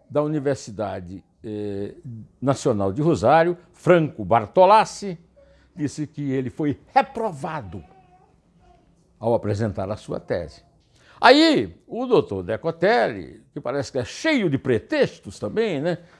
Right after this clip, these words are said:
de argumentos que não conseguem derrubar fatos, o doutor Decotelli diz, "Não, mas eu fiz cumprir todos os, os de-, paguei todos"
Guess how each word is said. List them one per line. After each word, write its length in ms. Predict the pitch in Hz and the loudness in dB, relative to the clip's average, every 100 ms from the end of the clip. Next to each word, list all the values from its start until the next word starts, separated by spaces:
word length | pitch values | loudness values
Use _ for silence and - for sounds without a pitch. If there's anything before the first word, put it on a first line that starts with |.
| - | -2
de 100 | 113 | 0
argumentos 1120 | 117 127 151 214 277 247 170 - 98 - - _ - | 2 2 2 4 6 6 6 0 -16 -20 -20 _ -8
que 80 | 151 | -6
não 120 | 143 | -4
conseguem 400 | 135 - 135 127 | -4 -4 -4 -2
derrubar 380 | 123 123 127 131 | -4 -4 -4 -8
fatos, 580 | - 254 - - - _ _ _ _ _ _ _ _ _ _ | -4 -4 -4 -10 -20 _ _ _ _ _ _ _ _ _ _
o 100 | - | -4
doutor 380 | 269 196 - 110 | 2 0 0 -2
Decotelli 460 | 110 131 185 185 208 | -2 -2 -2 -2 -4
diz, 120 | 208 | 0
"Não, 180 | 302 269 | 4 4
mas 220 | 190 131 | 4 4
eu 160 | 208 254 | 4 4
fiz 380 | - 262 196 | 0 -4 -4
cumprir 500 | - - 160 208 214 | -6 -4 -2 -2 -4
todos 540 | - 214 175 156 104 87 | 2 2 2 -4 -6 -6
os, 460 | 110 95 - - _ _ _ _ _ | -6 -8 -12 -20 _ _ _ _ _
os 720 | 139 127 117 98 - - _ _ _ _ _ - | -6 -2 -4 -6 -14 -20 _ _ _ _ _ 0
de-, 160 | 175 | 2
paguei 420 | 147 160 135 233 | 4 4 8 8
todos" 560 | 175 220 220 170 107 104 | 8 4 2 0 -6 -12